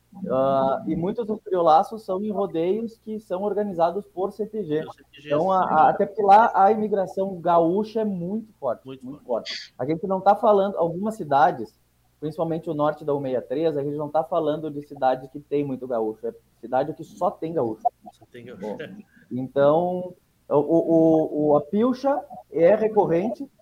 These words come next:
Speaker 1: e alguns rodeios, como são de C T G, eles exigem a pilcha, não por conta do criolaço, mas por conta do rodeio deles, ah, no geral.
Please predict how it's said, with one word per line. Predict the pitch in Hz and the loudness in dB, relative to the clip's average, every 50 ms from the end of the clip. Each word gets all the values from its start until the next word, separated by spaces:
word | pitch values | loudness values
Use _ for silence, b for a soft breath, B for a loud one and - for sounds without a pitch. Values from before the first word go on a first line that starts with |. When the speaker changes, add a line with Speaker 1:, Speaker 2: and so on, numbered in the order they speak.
| _ _ _ _ | _ _ _ _
Speaker 1:
e | - 196 214 | 4 6 6
alguns | 208 202 196 247 302 262 | 6 6 4 0 -2 0
rodeios, | 240 247 226 175 202 214 226 226 220 - | 2 0 2 4 4 4 4 4 2 0
como | - 220 233 254 262 | 2 2 2 2 0
são | - - 220 214 220 | -2 0 0 0 0
de | 202 190 185 | -2 -4 -6
C | - 185 | -6 -8
T | 175 - 175 151 | -6 -4 -4 -4
G, | 143 143 156 180 208 220 220 - | -4 -2 0 2 2 2 2 0
eles | - 170 175 185 190 175 | -4 -4 -2 -2 -2 2
exigem | 208 208 185 156 147 156 196 226 254 233 233 254 247 247 | 2 2 2 0 -2 -4 -4 -2 -2 -2 -4 -6 -4 -6
a | 240 | -6
pilcha, | 240 - 214 214 226 220 - - 147 135 | -6 -4 -4 -2 -2 -2 -2 -4 -4 0
não | 139 139 185 | 2 0 0
por | 185 - 220 220 | 2 0 -2 -2
conta | - 185 170 170 185 165 | 0 -2 -2 -2 -2 -4
do | 170 185 | -4 -4
criolaço, | - - 196 220 220 190 175 190 - - 254 226 | 0 2 2 4 4 4 2 2 0 -4 -8 -12
mas | 196 170 - | -12 -12 -8
por | - 180 - | -8 -8 -6
conta | - 160 156 - 175 | -6 -6 -6 -4 -6
do | 165 175 175 | -4 -4 -4
rodeio | 175 202 190 165 165 160 170 190 196 196 | -4 -6 -4 -4 -4 -2 0 -2 -2 -2
deles, | 165 175 165 165 175 190 214 - _ _ _ _ _ - - _ _ - | -4 -4 -4 -2 -2 -2 -4 -4 _ _ _ _ _ -20 -20 _ _ 2
ah, | 147 156 160 160 160 160 | 4 4 6 6 4 2
no | - 170 175 | 0 -2 -4
geral. | - 190 208 196 180 151 127 - - | -2 0 4 6 6 6 4 2 -4